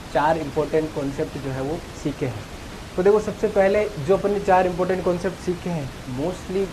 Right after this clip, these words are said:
most probable क्वेश्चन जो है वो वहीं से फॉर्म होते हैं, तो हमको उन पे ज़्यादा फोकस करना है।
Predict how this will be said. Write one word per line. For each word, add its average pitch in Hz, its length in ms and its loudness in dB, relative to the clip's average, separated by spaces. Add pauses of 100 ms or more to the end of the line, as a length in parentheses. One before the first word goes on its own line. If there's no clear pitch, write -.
most 180 260 0
probable 170 400 2 (120)
क्वेश्चन 170 280 -2
जो 175 120 2
है 175 80 2
वो 175 120 4
वहीं 156 240 0
से 175 140 -4
फॉर्म 160 220 -2
होते 123 260 -6
हैं, 113 100 -8 (480)
तो 147 60 -6
हमको 156 220 2
उन 180 100 6
पे 185 160 4
ज़्यादा 170 260 6
फोकस 175 360 -2
करना 151 240 -4
है। - 120 10